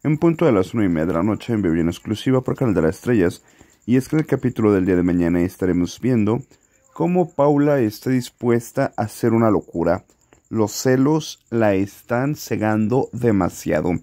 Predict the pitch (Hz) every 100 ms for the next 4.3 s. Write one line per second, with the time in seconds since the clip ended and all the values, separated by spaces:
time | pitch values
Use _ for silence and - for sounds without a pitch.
0 | _ _ _ _ _ - 113 110 - 135
1 | 139 143 143 - 120 107 101 98 - 113
2 | 117 135 113 107 104 117 127 107 - 120
3 | 117 113 117 123 135 113 101 - 110 104
4 | 113 151